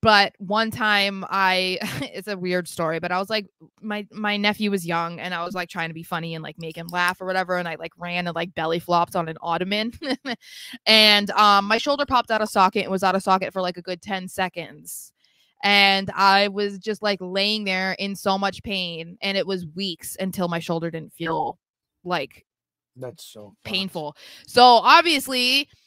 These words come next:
Speaker 1: that's just from me, you know, my own
Speaker 2: <laughs> That's
Speaker 1: actions
Speaker 2: just me.
Speaker 1: just leading to, well, I mean, it's like I broke my foot doing literally nothing. I turned around on my tippy toes and I broke a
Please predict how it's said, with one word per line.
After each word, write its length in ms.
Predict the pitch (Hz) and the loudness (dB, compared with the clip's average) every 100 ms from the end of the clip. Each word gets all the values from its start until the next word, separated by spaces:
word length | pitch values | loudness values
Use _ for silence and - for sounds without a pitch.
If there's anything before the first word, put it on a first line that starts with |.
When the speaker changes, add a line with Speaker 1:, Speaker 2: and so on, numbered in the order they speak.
| _ - | _ -2
Speaker 1:
that's 300 | 208 262 - | 4 4 4
just 200 | 269 - | 0 2
from 340 | 233 220 190 - | 0 0 -2 -4
me, 500 | 196 208 190 185 240 _ _ | 0 0 0 -4 -8 _ _
you 140 | 202 214 | 0 0
know, 180 | 175 196 | 0 -2
my 180 | 185 | 0
own 240 | 180 196 208 | 0 0 0
Speaker 2:
<laughs> 100 | 175 | 4
That's 180 | 226 202 | 6 6
Speaker 1:
actions 100 | 180 | 4
Speaker 2:
just 260 | 254 160 | 2 2
me. 480 | 131 131 117 113 117 _ 196 | 0 0 0 -4 -10 _ -2
Speaker 1:
just 240 | 226 214 | 0 0
leading 380 | 196 208 214 208 | -2 -6 -4 -6
to, 200 | - 208 | -8 -8
well, 160 | 196 180 | -4 -4
I 80 | 202 | -2
mean, 200 | 202 185 | -4 -4
it's 120 | 185 | -2
like 160 | 190 185 | -2 -2
I 60 | |
broke 300 | 185 180 196 | 0 2 2
my 140 | 185 170 | 0 -2
foot 320 | - 190 - | 2 0 0
doing 320 | 165 151 160 | -8 -8 -12
literally 400 | 165 170 165 165 | -12 -10 -12 -14
nothing. 340 | 160 160 170 | -16 -16 -16
I 80 | 160 | -16
turned 320 | - - 185 175 | -14 -8 -6 -4
around 380 | 165 170 175 | -4 -4 -4
on 100 | 170 | -6
my 120 | 165 156 | -8 -8
tippy 300 | 180 160 - | -8 -8 -10
toes 480 | 151 147 87 104 | -8 -6 -6 -8
and 100 | 147 | -12
I 60 | 147 | -12
broke 280 | 160 151 151 | -10 -10 -10
a 80 | 160 | -16